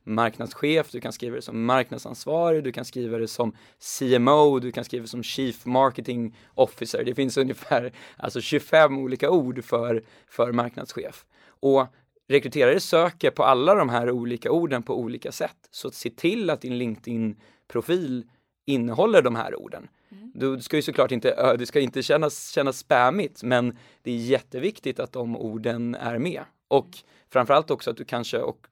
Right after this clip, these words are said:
Speaker 1: har engelskspråkiga varianter av, ehm, av dina kompetenser. För ofta är det det som, som rekryterarna söker på.
Speaker 2: Det var ett jättebra tips. Nu tar vi nästa fråga.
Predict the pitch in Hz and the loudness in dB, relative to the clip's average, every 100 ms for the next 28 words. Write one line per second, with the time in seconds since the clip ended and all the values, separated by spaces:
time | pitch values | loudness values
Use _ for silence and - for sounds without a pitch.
0 | - 123 123 131 123 117 120 110 - - | -2 2 2 2 0 -2 -6 -10 -16 -10
1 | 139 151 135 - 127 123 156 156 - 120 | 0 0 2 -6 -4 0 0 0 -4 -4
2 | 123 123 127 120 117 _ _ _ - 110 | -4 -6 -6 -8 -12 _ _ _ -6 -4
3 | 110 113 117 120 117 - _ _ - 123 | -4 -6 -8 -10 -14 -20 _ _ 0 0
4 | 113 117 120 117 - - - - - - | 0 -6 -6 -10 -10 -18 -14 -14 -10 -12
5 | 127 - 131 123 - _ - 117 113 117 | -12 -8 -6 -6 -8 _ -8 -4 -2 -2
6 | 117 - 117 - - - - 107 110 127 | -6 -8 -12 -14 -16 -18 -12 -10 -10 -12
7 | - - - 120 123 135 _ _ - 123 | -12 -12 -12 -12 -14 -16 _ _ -6 -6
8 | - - - _ _ _ _ _ _ _ | -6 -16 -16 _ _ _ _ _ _ _
9 | _ _ _ _ - 220 190 185 202 - | _ _ _ _ 2 2 2 -2 -6 -6
10 | 165 180 180 160 - - 247 349 277 233 | -4 -4 -4 -10 -8 -4 -2 2 2 2
11 | 277 - 359 453 359 190 - 254 | -2 -2 -4 -2 -2 -2 -2 -4